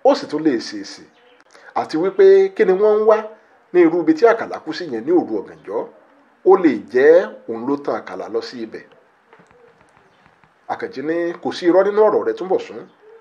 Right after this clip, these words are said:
Ó lè jẹ́ pé obìnrin, òun ni wọ́n ń jà sí gan." Bẹ́ẹ̀ ni, ọ̀gá. Ó túmọ̀ sí pé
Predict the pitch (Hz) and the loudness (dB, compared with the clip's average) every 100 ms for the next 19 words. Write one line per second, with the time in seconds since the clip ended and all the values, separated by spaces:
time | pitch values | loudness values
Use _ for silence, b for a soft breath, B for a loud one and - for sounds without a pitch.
0 | _ - - 415 220 143 113 - 190 160 | _ -20 0 2 4 2 4 2 4 2
1 | 139 127 143 156 _ _ _ _ 104 110 | 2 -8 -10 -14 _ _ _ _ -20 -14
2 | 117 143 190 190 170 - 104 101 101 95 | -6 -4 -4 0 -2 -2 -10 -16 -16 -16
3 | _ _ _ _ _ 117 165 226 131 113 | _ _ _ _ _ _ 4 4 4 -2
4 | 107 90 90 - - _ _ _ _ _ | -6 -6 -14 -16 -18 _ _ _ _ _
5 | _ _ _ 269 233 262 160 131 175 185 | _ _ _ 2 2 2 0 -2 0 2
6 | 185 185 | 2 -2